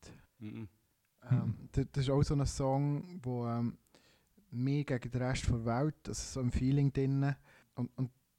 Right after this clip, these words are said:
Speaker 2: da habe ich auch mit jemandem, der mir, ja, noch, noch etwas bedeutet hat,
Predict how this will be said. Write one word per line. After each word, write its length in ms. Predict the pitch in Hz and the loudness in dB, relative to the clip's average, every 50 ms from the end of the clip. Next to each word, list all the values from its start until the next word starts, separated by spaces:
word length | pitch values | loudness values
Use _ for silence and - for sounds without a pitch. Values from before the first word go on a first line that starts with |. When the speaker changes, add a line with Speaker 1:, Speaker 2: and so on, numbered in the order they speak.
| _ _ | _ _
Speaker 2:
da 200 | - 147 139 135 | -4 -2 -2 0
habe 140 | 135 135 135 | 0 0 0
ich 80 | 135 139 | 0 0
auch 100 | 147 156 | 0 0
mit 240 | 156 147 131 - - | 0 -2 -2 -4 -4
jemandem, 380 | 143 139 - - - 147 143 | -6 -2 2 2 4 4 4
der 100 | 135 123 | 4 6
mir, 200 | 120 131 131 135 - - - - _ _ _ _ _ _ _ - | 6 6 6 6 2 -2 -12 -18 _ _ _ _ _ _ _ -4
ja, 400 | 185 110 107 110 120 123 117 - | 0 2 4 4 4 4 2 0
noch, 180 | - 127 127 131 - - - _ _ | 0 2 2 2 2 -2 -8 _ _
noch 80 | - 127 | 2 4
etwas 200 | - - - - | 4 4 4 4
bedeutet 460 | - - - - - - - - - - | 4 4 4 2 0 0 -2 -4 -2 0
hat, 180 | 180 - - | 0 0 -2